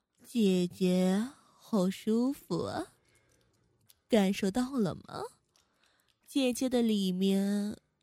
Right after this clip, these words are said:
是不是很舒服啊？温暖的蜜糊把你这根肉棒包裹了起来，淫荡的狐狸艾叶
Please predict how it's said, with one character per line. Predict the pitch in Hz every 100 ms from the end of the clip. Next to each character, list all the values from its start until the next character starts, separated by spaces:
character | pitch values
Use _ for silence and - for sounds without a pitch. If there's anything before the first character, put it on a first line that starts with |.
| -
是 | - - - 190
不 | 185
是 | 196 202
很 | 185 190 175
舒 | - 226 240 294
服 | - 175 170
啊？ | 175 190 - _ _ _ _ _ _ _ _ _ _ _
温 | 339 349 359
暖 | 330 254
的 | 233
蜜 | 247 269 254
糊 | 247 - 220 214 226 247 285 _ _ _ -
把 | 214
你 | 220 202
这 | 214
根 | 202 226
肉 | 247 247 196
棒 | - 202
包 | 185 226 262 370
裹 | - 190
了 | 170 175
起 | - 180 151
来， | - 50 - - _ _ _ _ _ _ _ _ _ -
淫 | 233 226 240
荡 | 262 254
的 | 220
狐 | 240 - 202 214
狸 | 233 -
艾 | 240 226
叶 | 202 233 233 175 175 196